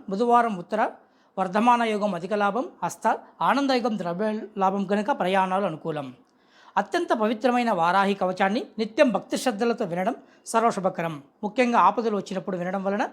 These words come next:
వాటి నుండి బయటపడతారు. ఈ కవచాన్ని మూడు పూటల వింటే ఎటువంటి శత్రువైనా నశించి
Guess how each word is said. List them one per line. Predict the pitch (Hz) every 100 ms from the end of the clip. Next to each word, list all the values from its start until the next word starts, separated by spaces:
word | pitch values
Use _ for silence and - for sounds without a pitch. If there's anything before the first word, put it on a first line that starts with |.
| - _ _
వాటి | 185 214 220
నుండి | 214
బయటపడతారు. | 220 175 175 165 156 156 147 131 - _ - -
ఈ | 294
కవచాన్ని | 262 247 285 320 320
మూడు | 220 220
పూటల | 262 262 240 202
వింటే | 180 180 311 - 214
ఎటువంటి | 220 320 320 320
శత్రువైనా | - 208 269 254 226 196
నశించి | 170 - 220 220 339